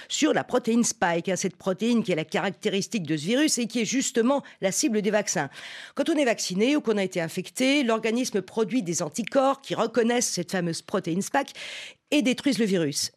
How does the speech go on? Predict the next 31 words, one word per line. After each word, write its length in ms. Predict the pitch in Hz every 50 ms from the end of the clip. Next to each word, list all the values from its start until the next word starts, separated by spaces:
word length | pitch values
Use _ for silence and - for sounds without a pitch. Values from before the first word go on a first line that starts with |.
| _
Mais 220 | - 220 226 247 240
les 80 | 226
mutations 520 | 220 226 220 220 220 214 - - - 226 220
d'Omicron 520 | 202 185 185 185 185 - - 269 285 277
pourraient 320 | - - 202 196 220 254 240
lui 80 | 233
permettre 420 | 160 - 190 170 165 180 202 220 175
justement 380 | 156 147 - 175 175 196 214
d'échapper 520 | 180 156 233 233 - - 208 196 - - 220
aux 160 | 202 180 170
anticorps 600 | 180 - - 170 - - 214 220 226 226 226 226
qui 120 | - 254
ne 80 | 226 226
le 60 | 202
reconnaîtraient 540 | 180 185 - - 170 170 165 - - 160 160
plus 220 | - - 196 214
et 100 | 208 175
donc 240 | 147 175 208 - - - - - - - -
ne 100 | 180 208
pourraient 240 | 214 - 208 190 180
pas 140 | 147 190 185
le 80 | 170 151
détruire. 480 | 165 160 - - 160 175 208 233 - - - - - -
Mais 100 | - 196
ce 120 | 208 - 202
sont 120 | - 220
des 200 | 202 196 190 156
hypothèses, 480 | 185 - 208 214 - 240 208 180 151 170
hein. 180 | 175 196 208 - - - - -
Les 60 | 143
chercheurs 500 | 165 190 196 175 - - 214 202 180 -